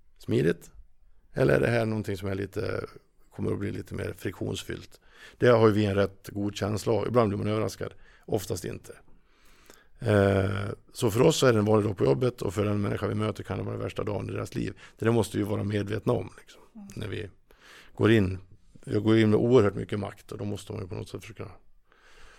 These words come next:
Speaker 1: kunna
Speaker 2: Det är en
Speaker 1: mö-,
Speaker 2: väldig balansgång
Speaker 1: ja,
Speaker 2: där.
Speaker 1: kun-, kunna mötas i det där då. Och det är ju därför det sällan blir, eh, sällan blir, eh, upprört och upphetsat. Det är väl just det att man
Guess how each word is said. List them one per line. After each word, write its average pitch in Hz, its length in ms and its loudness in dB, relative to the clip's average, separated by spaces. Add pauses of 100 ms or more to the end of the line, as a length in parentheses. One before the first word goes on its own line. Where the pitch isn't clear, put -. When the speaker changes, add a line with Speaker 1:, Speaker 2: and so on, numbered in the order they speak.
(460)
Speaker 1:
kunna 113 160 2
Speaker 2:
Det 107 60 2
är 107 40 0
en 113 60 2
Speaker 1:
mö-, 120 80 2
Speaker 2:
väldig 160 360 4
balansgång 233 720 4
Speaker 1:
ja, 139 80 0
Speaker 2:
där. - 0 - (100)
Speaker 1:
kun-, - 60 -4
kunna 104 220 6
mötas 101 360 6
i 104 60 0
det 101 100 -2
där 101 240 -4
då. 95 160 -12 (200)
Och - 180 2
det 110 60 4
är 113 40 8
ju 113 160 8
därför 113 320 8
det 101 200 0
sällan 104 520 4
blir, 110 320 6 (640)
eh, - 60 -12 (400)
sällan 104 400 2
blir, 107 380 0
eh, 104 100 -8 (1500)
upprört 101 460 0
och 104 80 -2
upphetsat. 101 460 -8
Det 113 60 -6
är 110 40 -4
väl 107 160 -4
just 104 220 -8
det 110 120 -6
att - 140 -12
man 104 160 -10